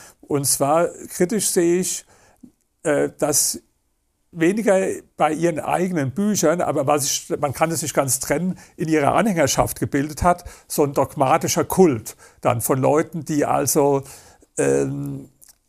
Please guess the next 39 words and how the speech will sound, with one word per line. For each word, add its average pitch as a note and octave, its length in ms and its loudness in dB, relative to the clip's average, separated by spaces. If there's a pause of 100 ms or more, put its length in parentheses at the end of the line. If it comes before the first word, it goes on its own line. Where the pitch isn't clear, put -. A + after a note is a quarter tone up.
(400)
ja, D3+ 340 2 (480)
wo, D3+ 180 0
wo D3 80 2
man, C#3+ 320 -2
wo D3+ 80 -6
man C#3+ 280 -2
nichts G3 340 0
mehr F#3 100 2
kritisieren F3+ 680 2
dürfte, F#3 440 4
wo D#3 80 2
man D#3 140 -2
alles F3+ 420 2
irgendwo, D#3+ 600 2 (520)
äh, D#3+ 60 -10 (560)
in, A3+ 160 -2
in G3 180 2
eine F#3+ 100 0 (260)
dogmatischer, F#3 580 4
starre F#3+ 340 2
Form. F#3+ 380 4 (240)
Und D3 240 -6
wo E3+ 160 6
ich - 160 -2
das, F#3 180 2
ich E3 140 0
habe F3+ 100 0
mich F3+ 100 -4
jetzt F3 140 2
erst E3+ 300 2
unlängst F3+ 560 -2 (120)
intensiver F3 420 0
damit D#3 220 0
beschäftigt, F#3 460 0
ich - 80 0
habe D3 140 -2
eine D3+ 80 -4
sehr D#3+ 140 0
interessante, D3+ 580 -2